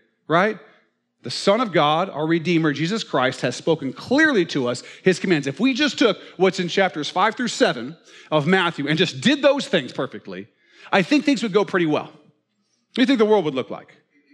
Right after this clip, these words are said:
Pretty good. That's not even, like, that's just three chapters of the whole Bible. If we could just concentrate on that and do it, we'd be doing pretty well. You wanna know God's will? We're learning it.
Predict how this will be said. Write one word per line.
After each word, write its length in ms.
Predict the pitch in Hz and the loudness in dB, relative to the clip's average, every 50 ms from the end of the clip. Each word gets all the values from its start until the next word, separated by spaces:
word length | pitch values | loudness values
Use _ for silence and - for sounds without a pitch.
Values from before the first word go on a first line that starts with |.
| _ _ _ _ _ - | _ _ _ _ _ 0
Pretty 160 | - 349 339 | 2 2 4
good. 260 | 294 - 165 127 110 - - - _ _ _ _ - | 4 2 2 2 -4 -8 -18 -20 _ _ _ _ -2
That's 180 | - 208 247 - | 0 0 2 2
not 120 | 294 277 | 2 2
even, 140 | 254 220 220 | 2 2 2
like, 180 | 202 196 190 - | 2 2 2 2
that's 220 | 233 262 - - | 0 -2 -2 -4
just 200 | - 247 220 - | -6 -6 -6 -2
three 160 | - 269 285 | 0 0 0
chapters 400 | 208 - 247 233 202 - 170 160 | 2 2 0 0 0 -2 -4 -4
of 80 | 160 147 | -2 0
the 80 | 165 160 | 2 2
whole 120 | 202 196 | 2 2
Bible. 380 | 165 190 180 160 135 123 120 - - - | 2 2 0 0 -2 -4 -8 -12 -8 -2
If 140 | - 202 180 | 0 2 2
we 100 | 208 208 | 2 2
could 140 | 175 277 202 | 2 2 2
just 180 | 247 294 - - | 2 0 2 2
concentrate 380 | 302 285 254 - 285 269 254 | 2 2 2 0 0 0 2
on 120 | 240 214 196 | 2 2 2
that 240 | 294 294 277 254 | 2 2 0 -2
and 100 | 208 185 | -4 -2
do 120 | 165 175 156 | 0 0 2
it, 40 | 147 | 2
we'd 140 | 160 170 | 2 2
be 100 | 156 175 | 2 2
doing 180 | 160 165 156 151 | 2 2 0 0
pretty 200 | 156 175 160 143 | 0 -2 -2 0
well. 260 | 135 127 104 - - _ _ _ _ _ _ _ _ _ _ _ _ _ _ _ _ _ _ _ _ _ _ - | -2 -2 -6 -6 -10 _ _ _ _ _ _ _ _ _ _ _ _ _ _ _ _ _ _ _ _ _ _ -2
You 120 | - 175 | 2 4
wanna 160 | 180 196 208 208 | 4 4 4 4
know 140 | 208 214 | 2 2
God's 300 | 208 214 214 214 196 156 | 2 2 2 2 0 -2
will? 340 | 175 214 233 262 254 240 - - - - - | 0 2 4 4 2 0 -4 -10 -14 -6 0
We're 120 | 160 220 | 2 2
learning 360 | 214 208 220 202 180 156 123 | 4 4 2 2 0 -2 -4
it. 100 | 101 90 | -6 -10